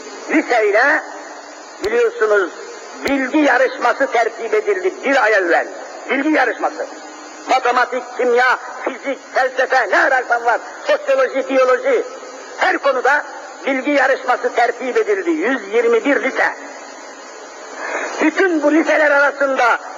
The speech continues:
yedi yüz kırk puan alarak birinci gelen Kadıköy İmam Hatip Okulu olduğu halde hiçbir gazeteci bu haberi millete duyurmadılar.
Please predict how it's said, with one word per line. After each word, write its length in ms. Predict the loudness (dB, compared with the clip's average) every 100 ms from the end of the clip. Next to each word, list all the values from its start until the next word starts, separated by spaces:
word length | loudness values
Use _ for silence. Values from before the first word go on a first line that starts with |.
| -12
yedi 340 | 0 0 2 2
yüz 340 | 2 0 -4 -10 -12 -14 -4
kırk 400 | 0 0 -2 -2
puan 320 | 2 4 4 2
alarak 460 | 2 4 4 2 0 -14 -14 -14 -16 -14 -4
birinci 500 | 0 0 0 0 0
gelen 360 | 2 4 4 2 -4 -10 -14 -4
Kadıköy 600 | 0 2 2 2 0 0 -2
İmam 280 | 2 2
Hatip 320 | 2 0 2 0
Okulu 280 | 0 0 2
olduğu 420 | 2 2 2 4
halde 340 | 2 2 0 -2 -10 -4
hiçbir 540 | -4 -4 -4 0 0 0
gazeteci 600 | 0 2 2 2 2 0 -2
bu 120 | 0 2
haberi 260 | 4 2
millete 320 | 2 0 0
duyurmadılar. 480 | 0 0 0 0 -2